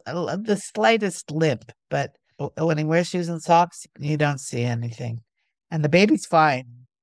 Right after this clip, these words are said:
The baby's fine. And he was nursing, so they're getting milk from the bank. There's a bank of mother's milk or something.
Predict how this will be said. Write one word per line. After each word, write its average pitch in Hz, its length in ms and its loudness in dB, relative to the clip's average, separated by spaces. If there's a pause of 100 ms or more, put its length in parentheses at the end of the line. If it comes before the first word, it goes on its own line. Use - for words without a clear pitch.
The 160 80 -4
baby's 165 340 0
fine. 147 480 2
And 165 200 -2
he 196 100 -4
was 180 180 -6
nursing, 180 540 -2
so 135 640 2 (440)
they're 151 200 0
getting 151 500 -4 (160)
milk 160 340 0
from 143 320 0
the 127 120 -8
bank. 120 460 0
There's 131 180 -8
a 123 60 -4
bank 131 340 -2
of 113 340 -6
mother's 120 380 -4
milk 127 300 -4
or 113 80 -4
something. 117 480 -12